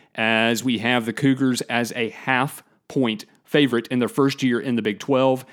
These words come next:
U T S A is coming over with their first year in the American. So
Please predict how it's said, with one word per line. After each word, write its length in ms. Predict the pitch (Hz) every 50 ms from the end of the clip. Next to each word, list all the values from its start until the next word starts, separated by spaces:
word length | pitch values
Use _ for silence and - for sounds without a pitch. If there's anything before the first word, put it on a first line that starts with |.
| - _ _
U 100 | - 113
T 220 | 107 - - 131 113
S 120 | - -
A 200 | 147 147 156 156
is 100 | 147 131
coming 240 | - 127 131 131 123
over 300 | 120 117 117 120 123 120
with 180 | 117 110 107
their 140 | - 120 120
first 360 | 110 - 131 123 117 - -
year 280 | - 120 117 117 120 117
in 360 | 101 - - 123 120 123 123
the 120 | 120 123 120
American. 560 | 113 123 123 127 127 120 - 113 101 95 92
So 340 | - 139 120 113 113 110